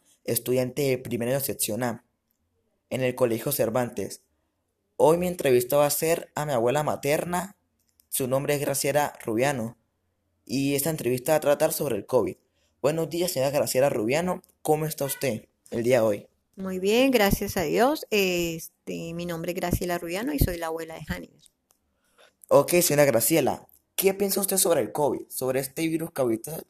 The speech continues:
Speaker 1: con nosotros desde hace más de un año?
Speaker 2: Bueno, todo, como todos tenemos el conocimiento de que es un virus mortal,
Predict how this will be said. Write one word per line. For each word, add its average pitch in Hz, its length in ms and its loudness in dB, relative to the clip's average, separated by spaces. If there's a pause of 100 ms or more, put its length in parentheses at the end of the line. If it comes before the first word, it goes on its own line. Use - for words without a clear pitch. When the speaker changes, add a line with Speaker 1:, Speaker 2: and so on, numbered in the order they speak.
Speaker 1:
con 120 160 -8
nosotros 156 460 -4
desde 131 220 -6
hace 117 180 -4
más 131 160 -6
de 127 60 -10
un 131 100 -6
año? 110 240 -8 (1200)
Speaker 2:
Bueno, 226 420 0
todo, 180 240 0
como 180 240 -6
todos 180 340 -6
tenemos 180 340 -6
el - 120 -6
conocimiento 196 800 0
de 196 160 2
que 180 180 0
es 170 140 -2
un 185 180 -6
virus 180 300 -2
mortal, 139 540 -6